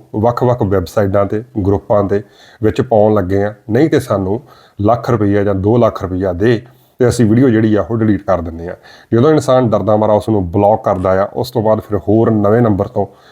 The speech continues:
ਉਹ ਮੈਸੇਜ ਕਰਦੀ ਆ ਕਿ "ਤੂੰ ਜਿੰਨੇ ਨੰਬਰਾਂ ਤੋਂ ਮਰਜ਼ੀ ਬਲਾਕ ਕਰੀ ਜਾ, ਤੇਰੀ ਵੀਡੀਓ ਜਿਹੜੀ ਆ ਉਹ ਮੈਂ ਪਾ ਕੇ ਰਹਿਣੀ ਆ।"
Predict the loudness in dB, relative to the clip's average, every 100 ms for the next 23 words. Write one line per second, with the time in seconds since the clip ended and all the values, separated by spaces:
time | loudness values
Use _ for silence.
0 | -4 2 2 2 0 -2 0 0 0 0
1 | -2 -4 -2 0 0 0 2 2 0 0
2 | 0 -2 0 0 0 0 0 0 -4 0
3 | 0 -2 -6 -20 -10 0 4 4 4 4
4 | 4 2 0 -2 -4 -6 -6 -2 -2 -2
5 | -6 -8 -8 -8